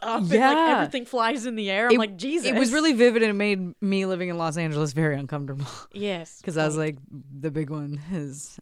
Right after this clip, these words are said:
Speaker 2: any day now." Um, and I'm in a basement, so I'm dead for sure.
Speaker 1: So that's bad.
Speaker 2: But whatever. Um, so I, but yeah, so then, so then that happens, and, like,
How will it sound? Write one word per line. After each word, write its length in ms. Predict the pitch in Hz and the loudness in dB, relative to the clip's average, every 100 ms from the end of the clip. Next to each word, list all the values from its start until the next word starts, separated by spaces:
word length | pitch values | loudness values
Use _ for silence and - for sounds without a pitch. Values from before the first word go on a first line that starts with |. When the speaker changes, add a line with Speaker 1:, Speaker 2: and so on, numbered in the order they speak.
| - | -14
Speaker 2:
any 180 | 156 135 | -10 -8
day 140 | 160 135 - - - - | -8 -10 -14 -20 -20 -6
now." 60 | 185 185 175 | -2 0 -2
Um, 200 | 151 143 - - - - _ - | -4 -10 -16 -20 -20 -20 _ -10
and 140 | 143 | -4
I'm 220 | 165 170 | 0 0
in 80 | 143 | -2
a 40 | |
basement, 560 | 135 123 - 139 156 151 | -6 -10 -10 -12 -12 -12
so 200 | - 151 | -10 -8
I'm 240 | 139 160 156 | -8 -10 -10
dead 300 | 131 131 - | -14 -16 -18
for 160 | 135 | -18
sure. 440 | - 170 165 160 - | -14 -12 -10 -12 -6
Speaker 1:
So 120 | 190 | -4
that's 260 | 196 339 - | -2 -2 -4
bad. 460 | 170 160 160 214 233 - | -2 0 0 -4 -10 -8
Speaker 2:
But 460 | 175 175 170 - _ _ | -6 -6 -8 -10 _ _
whatever. 600 | 202 208 165 175 190 202 - | -12 -10 -10 -10 -10 -14 -16
Um, 640 | 175 170 170 165 156 156 - _ _ _ _ _ _ _ _ _ _ _ _ _ _ | -12 -10 -8 -8 -10 -14 -18 _ _ _ _ _ _ _ _ _ _ _ _ _ _
so 340 | - 220 190 156 | -8 -2 0 0
I, 320 | 185 180 170 - - | 0 0 -2 -6 -14
but 240 | - 190 226 | -2 2 4
yeah, 140 | 226 | 4
so 120 | 185 | 2
then, 280 | 214 208 175 | 2 0 -2
so 140 | - | -2
then 180 | 202 196 | -2 0
that 240 | 190 208 202 | 0 0 2
happens, 420 | 202 180 180 165 | 0 0 -4 -4
and, 180 | 170 170 | -6 -4
like, 240 | 160 | -6